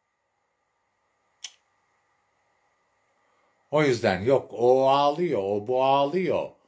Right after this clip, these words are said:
o, e, katlediliyor, yok şu, e, şey yapılıyor. Hayır efendim,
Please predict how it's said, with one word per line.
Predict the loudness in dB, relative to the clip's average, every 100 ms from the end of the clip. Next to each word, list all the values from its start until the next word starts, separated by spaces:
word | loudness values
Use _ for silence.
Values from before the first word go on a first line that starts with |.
| _ _ _
o, | -8 -6 -2
e, | -2 -2 -4 -8 -10 -14 -20 -20 -20 -4
katlediliyor, | -2 -2 -2 -2 0 0 0 -2 -10 _ _ _
yok | -4 -4 -4
şu, | -10 -8 -8
e, | -6 -4 -4
şey | -6 -4
yapılıyor. | -4 -4 -4 -2 -2 -2 -8 _ _
Hayır | -4 -2 0
efendim, | -2 -6 -12 -14 -20